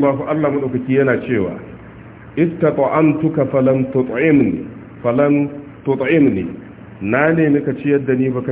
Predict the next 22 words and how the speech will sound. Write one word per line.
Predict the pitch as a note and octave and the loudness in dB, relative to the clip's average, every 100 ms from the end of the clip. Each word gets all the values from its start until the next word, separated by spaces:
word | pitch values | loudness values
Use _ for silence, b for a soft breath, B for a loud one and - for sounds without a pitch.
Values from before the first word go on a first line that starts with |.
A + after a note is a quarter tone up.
| B2+ | 0
ciyar | F3 D#3+ | 2 2
da | B2+ | 0
ni | F#2 E2+ | -2 -6
ba. | - - - - - - - - - - - - - - - - - - - - - - - - - - - - - - - - | -10 -18 -20 -20 -20 -20 -20 -20 -20 -20 -20 -20 -18 -18 -18 -18 -18 -18 -18 -18 -18 -18 -18 -18 -18 -18 -18 -18 -18 -18 -18 -2
"Istata'amtuka | C#3 C#3 C#3+ F3 C3 D#3+ D#3+ F3 F3+ F#3 - | 0 2 2 2 4 4 4 2 2 2 0
falam | C3+ C3 C3 C3 B2+ | 0 0 0 -2 -2
tut'imni." | A#2+ - - C#3 G2+ E2+ D2+ - - - - - - - - - | -2 -2 2 2 2 -2 -8 -14 -18 -18 -20 -20 -20 -20 -20 -8
Qala | C3 C3 B2 | 0 2 2
fa | A#2 C3 | 2 2
yaqul. | A#2+ C3 D3 C#3 G2+ - - - - - - - - - - - - - - - - | 2 2 2 4 2 -2 -10 -16 -18 -20 -20 -20 -20 -20 -20 -20 -20 -20 -20 -18 0
Sai | C3 | 2
bawa | C3+ D3 E3 D#3+ C3+ | 4 4 6 6 4
ya | A#2+ - | 2 0
ce, | B2+ | 0
"Ya | A#2 B2+ B2 | 2 2 2
Rabbi, | D#3+ D3+ | 2 0
wa | B2+ A#2 | 0 0
kaifa | B2 C#3+ C3+ A2+ G#2 - - - - - - - - G3+ | 0 -2 0 0 0 -6 -12 -16 -18 -18 -20 -18 -12 -4
istata'amtani | F3 - C3+ A#2 G#2+ C#3 C3 B2 A#2 A2 G2 | -2 0 0 2 2 2 2 2 4 4 2
wa | F#2 A2 | 2 2
lam | B2 A#2+ - | 2 0 0
ut'imka?" | D#3 - G#2 D#3+ D3+ - A2 F#2 | -2 -4 0 2 2 2 -2 -2